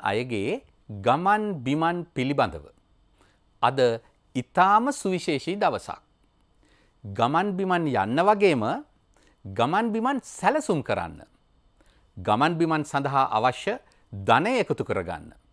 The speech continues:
ගමන් බිමන් වලට අවශ්‍ය ප්‍රධානීන්ගේ අනුමැති අරගන්න, මේ විදිහට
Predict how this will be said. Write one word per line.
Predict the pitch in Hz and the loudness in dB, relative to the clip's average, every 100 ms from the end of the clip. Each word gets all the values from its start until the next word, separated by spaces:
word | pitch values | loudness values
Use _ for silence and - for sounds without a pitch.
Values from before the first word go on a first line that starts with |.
| _ _ _ _ | _ _ _ _
ගමන් | 82 87 110 160 196 190 | -10 -4 -2 0 -2 -2
බිමන් | 196 190 190 185 | -2 -2 -2 -2
වලට | 185 180 - | -2 -2 0
අවශ්‍ය | 123 160 - 160 180 254 | 0 0 -2 0 0 0
ප්‍රධානීන්ගේ | 147 147 214 233 214 202 196 175 170 156 _ 113 | 0 2 4 2 0 -2 -2 0 0 -2 _ 0
අනුමැති | 175 269 269 262 247 | 0 0 -2 0 2
අරගන්න, | 240 226 220 214 202 _ _ _ - _ _ - | 2 2 0 -2 -8 _ _ _ -20 _ _ -10
මේ | 95 156 254 | -2 0 2
විදිහට | 208 170 156 | 2 2 4